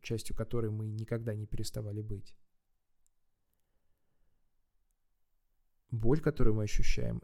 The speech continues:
это не признак нашей слабости, это адекватная человеческая реакция на неадекватные обстоятельства. И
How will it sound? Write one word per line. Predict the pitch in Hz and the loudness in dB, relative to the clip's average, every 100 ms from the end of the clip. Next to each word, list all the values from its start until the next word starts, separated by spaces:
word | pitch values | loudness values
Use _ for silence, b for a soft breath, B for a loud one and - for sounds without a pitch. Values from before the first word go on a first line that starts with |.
| - | -4
это | 120 113 113 | -4 -4 -4
не | 113 117 120 123 120 117 - _ _ _ _ | -4 -2 -2 -2 -2 -4 -6 _ _ _ _
признак | - 135 135 127 | 8 8 4 -4
нашей | 123 113 - | -4 -8 -8
слабости, | - 127 113 107 - - 127 | -8 -6 -8 -8 -10 -12 -12
это | - 117 - 117 110 - | -8 -8 -6 -6 -6 -8
адекватная | - 131 127 - 117 - 117 107 104 _ _ _ _ _ _ _ _ _ _ | -8 -4 -6 -4 -6 -4 -10 -10 -14 _ _ _ _ _ _ _ _ _ _
человеческая | - 113 107 113 - | -4 -2 -2 -6 -6
реакция | 113 113 123 - 120 | -4 -4 -6 -8 -8
на | 110 113 107 - | -6 -6 -6 -8
неадекватные | - 120 117 113 113 - 113 110 | -8 -4 -4 -6 -8 -8 -10 -8
обстоятельства. | 107 - 127 60 - - - 131 - - _ _ _ _ _ _ _ _ _ _ | -4 -4 -4 -12 -16 -18 -18 -18 -18 -20 _ _ _ _ _ _ _ _ _ _
И | - 110 107 107 104 | -8 -4 -2 -4 -6